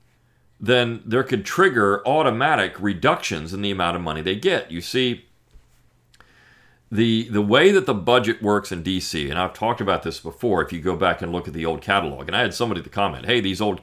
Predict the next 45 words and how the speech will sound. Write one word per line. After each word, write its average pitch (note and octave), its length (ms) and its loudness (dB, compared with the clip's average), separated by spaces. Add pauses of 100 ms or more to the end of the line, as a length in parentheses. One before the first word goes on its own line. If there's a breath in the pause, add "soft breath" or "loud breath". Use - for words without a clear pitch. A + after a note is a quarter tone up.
these G2 180 -4
old F2+ 140 0 (180)
episodes F2 360 -6
work." G2+ 180 -2
I D#2+ 60 -14
mean, E2 100 -6
we're D3 140 0
almost A2+ 260 -2
up - 140 -2
at D2+ 40 -10
nine F2+ 260 -2
hundred D#2 200 -6
episodes - 500 -8
now. - 200 -20 (600 soft breath)
I've C3 180 -2
got A2 160 4
a D2 40 -2
lot F2+ 240 2
of D2+ 80 -4
stuff - 240 -2
out C#2+ 160 -6
there. C#2+ 140 -10
I've G#2 100 -8
said G#2 140 -2
a - 40 -12
lot F#2 240 -2
of - 80 -6
things. - 380 -6 (880 soft breath)
But A2+ 140 -2
the C3+ 80 4
way D3 260 6
that, B2+ 240 0
that G#2+ 160 -12
the G#2+ 180 0
spending C#3 540 0
works G2 300 2
in F#2+ 80 -6
D F#2+ 160 -2
C G2+ 200 -2
is F#2 140 0
something G#2 280 -4
called F#2 300 -2
baseline F2+ 600 0
budgeting. A#2+ 440 -2
So, G2 380 0